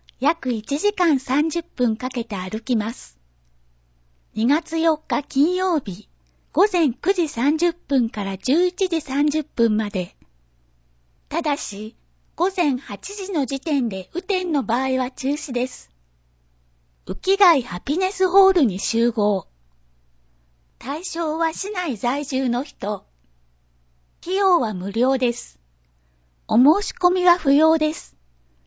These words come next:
当日集合場所へ直接お越しください。なお、当日、自宅で体温測定をしてからお越しください。また、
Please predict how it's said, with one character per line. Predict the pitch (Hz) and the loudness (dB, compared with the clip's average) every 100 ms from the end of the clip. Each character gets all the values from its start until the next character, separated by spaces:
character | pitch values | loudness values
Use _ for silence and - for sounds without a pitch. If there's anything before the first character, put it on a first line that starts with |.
| _ _ _ | _ _ _
当 | 247 302 | 0 0
日 | 359 339 330 | 0 -2 -2
集 | - 254 359 | -2 2 4
合 | 392 392 | 8 8
場 | 370 381 | 8 4
所 | 370 | 2
へ | 359 | 0
直 | 349 233 220 | 0 -4 -6
接 | - 359 - | -4 -2 2
お | 349 | 2
越 | 359 349 | 2 -2
し | |
く | - 330 | -2 -2
だ | 330 | -2
さ | - 339 | 2 0
い。 | 285 - _ _ _ _ _ _ _ _ _ _ _ _ _ | 0 -6 _ _ _ _ _ _ _ _ _ _ _ _ _
な | 262 339 269 | 2 4 2
お、 | 190 _ _ _ | -2 _ _ _
当 | 247 330 | 2 4
日、 | 359 359 - 320 311 - _ _ _ | 4 0 0 -2 -2 -6 _ _ _
自 | 220 | -2
宅 | - 320 330 | 0 0 4
で | 269 | 2
体 | 277 220 285 370 | 2 0 0 0
温 | 392 | -2
測 | 415 415 - | 0 0 0
定 | - 330 | 0 2
を | 294 | 4
し | 269 | 2
て | - | -2
か | 339 349 | 2 4
ら | 311 | 4
お | 202 - | 2 -2
越 | 233 | -4
し | - | -4
く | 294 | 0
だ | 254 | 2
さ | - 294 285 | 2 0 -2
い。 | 220 _ _ _ _ _ _ _ _ _ _ _ _ _ - | -4 _ _ _ _ _ _ _ _ _ _ _ _ _ -2
ま | 247 | -2
た、 | 262 285 277 | 0 0 0